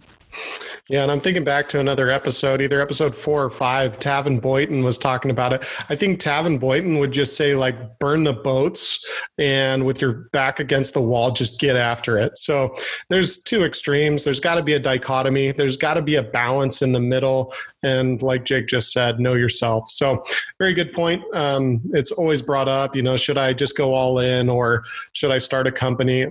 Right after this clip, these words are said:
I would always make sure that everything, you know, you don't quit your existing job before you have another one. That's something my dad always taught me. Make sure that you always have income coming in. So this is a, a great one for you listeners that maybe want to start a business.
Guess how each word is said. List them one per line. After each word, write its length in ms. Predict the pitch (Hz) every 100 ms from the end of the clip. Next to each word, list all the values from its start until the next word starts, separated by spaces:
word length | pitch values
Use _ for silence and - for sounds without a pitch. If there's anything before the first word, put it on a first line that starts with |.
| -
I 180 | 143 151
would 200 | 143 139 -
always 1080 | 160 147 131 139 131 117 104 - - - - - - -
make 240 | 131 127
sure 340 | - 139 127 131
that 180 | 180
everything, 760 | 170 123 127 117 135 127 123 113 - _ _
you 140 | 147 143
know, 100 | 135
you 100 | 147
don't 200 | 202 214
quit 220 | 208 214
your 160 | 175 151
existing 640 | 117 139 170 - 135 110
job 500 | 120 127 104 107 123 - - - - - _ -
before 240 | 131 160
you 100 | 147
have 200 | 135 135
another 320 | 131 127 127 123
one. 160 | 120
That's 180 | 123 120
something 260 | 151 151 131
my 140 | 127
dad 300 | 123 127 127
always 200 | 123 120
taught 300 | - 120 135
me. 160 | 127 120 - - - -
Make 100 | 170
sure 140 | 185
that 120 | 165
you 60 | 143
always 220 | 143 135
have 300 | 135 131 160
income 480 | 139 131 127 120 113
coming 320 | 127 127 123
in. 200 | 120 120
So 380 | - 127 117 - - - - -
this 140 | 180
is 100 | 151
a, 180 | 143 143
a 120 | 165
great 200 | 139 160
one 140 | 160 143
for 260 | - 143
you 260 | 135 135 147
listeners 500 | 139 156 - 185 185
that 160 | 147 139
maybe 260 | 143 139
want 220 | 131 143 160
to 80 |
start 260 | 170 - 180
a 40 |
business. 560 | 165 180 175 208 208